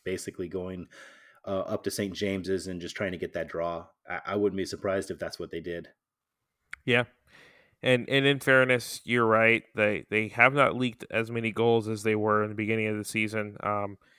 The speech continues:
Speaker 2: really only giving up, uh, like, a lot of goals, and a lot meaning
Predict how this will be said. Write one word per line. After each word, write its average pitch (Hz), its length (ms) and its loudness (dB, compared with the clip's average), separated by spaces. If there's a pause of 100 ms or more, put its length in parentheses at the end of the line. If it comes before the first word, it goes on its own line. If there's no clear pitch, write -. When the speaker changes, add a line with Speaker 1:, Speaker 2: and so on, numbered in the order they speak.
(240)
Speaker 2:
really 110 640 2 (120)
only 110 380 -2
giving 107 380 -2
up, 104 200 2 (240)
uh, 104 400 0 (320)
like, 104 160 -12
a 101 60 -6
lot 110 320 6
of 107 160 0
goals, 104 540 0 (160)
and 104 160 -16
a 98 60 -12
lot 107 260 -8 (100)
meaning 104 320 -20